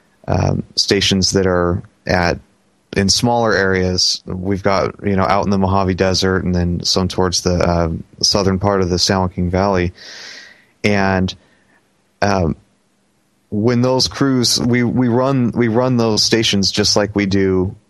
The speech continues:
in our metro area. We run 'em off a system status. If a busier station gets a call, the less busy station comes over to cover until that,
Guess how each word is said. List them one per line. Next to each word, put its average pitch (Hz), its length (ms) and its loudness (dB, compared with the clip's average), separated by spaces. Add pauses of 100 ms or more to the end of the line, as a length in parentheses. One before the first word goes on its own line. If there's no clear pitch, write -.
(200)
in 101 120 2
our 95 100 2
metro 110 360 2
area. 92 280 2
We 92 100 2
run 104 220 2
'em 104 120 2
off 98 180 0
a 92 40 -2
system 92 400 0
status. 82 520 0 (260)
If 92 240 0
a 90 260 0 (520)
busier 107 360 2
station 98 420 0
gets 92 220 0
a - 40 -2
call, 90 400 0
the 92 160 -2
less 95 220 0
busy 90 240 0
station 90 420 0
comes 90 260 0
over 87 180 2
to 85 80 0
cover 90 360 0
until 90 240 0
that, 85 200 0